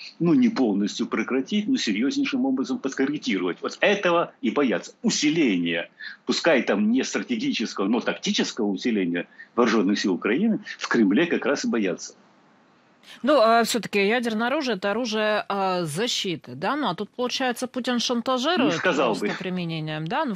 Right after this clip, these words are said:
Speaker 2: по сути, по его, скажем так, идее, которая
Speaker 1: Нет,
Speaker 2: закладывалась при
Speaker 1: нет,
Speaker 2: его,
Speaker 1: нет, нет,
Speaker 2: э,
Speaker 1: нет. Ядерное оружие впервые было применено как оружие нападения. Хиросима и Нагасаки. Это в тот период, когда,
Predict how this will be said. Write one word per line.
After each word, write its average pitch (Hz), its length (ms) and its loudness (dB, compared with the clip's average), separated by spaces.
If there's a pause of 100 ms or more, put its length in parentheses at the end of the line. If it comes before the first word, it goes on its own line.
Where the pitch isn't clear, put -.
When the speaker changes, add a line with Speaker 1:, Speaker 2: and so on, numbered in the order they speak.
Speaker 2:
по 247 100 -2
сути, 190 320 -4
по 190 460 2
его, 196 320 -2
скажем 190 380 -4
так, 185 280 -2
идее, 170 640 -2
которая 151 480 -4
Speaker 1:
Нет, 151 80 -2
Speaker 2:
закладывалась 151 760 0
при - 80 -2
Speaker 1:
нет, - 260 2
Speaker 2:
его, 151 160 -4
Speaker 1:
нет, - 280 -4
нет, - 200 -4 (100)
Speaker 2:
э, - 40 -6
Speaker 1:
нет. - 140 -8 (800)
Ядерное 147 680 2
оружие 185 360 2
впервые 156 720 2
было 107 320 2
применено 113 840 -2 (300)
как - 180 -6
оружие 113 400 -2
нападения. 143 680 -4
Хиросима 139 600 -4
и - 20 0
Нагасаки. 107 800 -2 (240)
Это 143 260 -2
в - 160 -14
тот 160 240 0
период, 104 480 0
когда, 98 460 -2